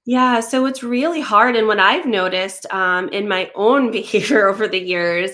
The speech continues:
is when we travel or we, you know, have some sort of change in our everyday routine, which the holidays is notorious for. We have different parties and social gatherings, travel,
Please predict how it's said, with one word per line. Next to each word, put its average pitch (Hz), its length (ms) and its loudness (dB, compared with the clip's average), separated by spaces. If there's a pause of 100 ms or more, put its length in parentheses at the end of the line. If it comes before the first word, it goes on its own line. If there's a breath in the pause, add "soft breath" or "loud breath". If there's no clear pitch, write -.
(100)
is 208 180 -8
when 214 300 0
we 202 340 -2
travel 202 720 -2
or 175 400 -2 (300 loud breath)
we, 196 360 -2
you 196 100 -2
know, 170 160 -4
have 220 340 0
some 214 240 -6
sort 214 260 -6
of 190 280 -6
change 208 760 -4
in 190 160 -2
our 185 240 -2
everyday 190 520 -6
routine, 185 680 -6
which - 380 -10 (200)
the - 60 -20
holidays 180 560 -4
is 165 400 -10
notorious 165 560 -6
for. 160 400 -4
We 180 80 -10
have 170 140 -16 (360)
different - 380 -16
parties 262 500 0
and 190 160 -6
social 254 360 -4
gatherings, 214 680 0
travel, 220 800 -2